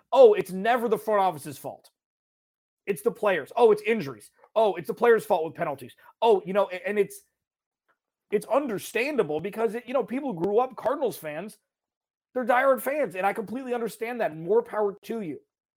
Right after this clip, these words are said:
But I equate it to this, and this doesn't make a lot of sense, but it will.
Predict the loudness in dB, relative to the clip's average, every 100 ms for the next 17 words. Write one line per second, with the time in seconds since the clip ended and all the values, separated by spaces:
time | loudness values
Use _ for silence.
0 | _ _ _ _ _ _ _ _ _ _
1 | _ _ _ 2 6 6 2 _ 0 0
2 | 4 2 2 0 2 2 2 -2 -6 -4
3 | -2 0 0 0 -4 -2 -2 -4 -8 -10
4 | -2 0 0 0 2 2 2 -4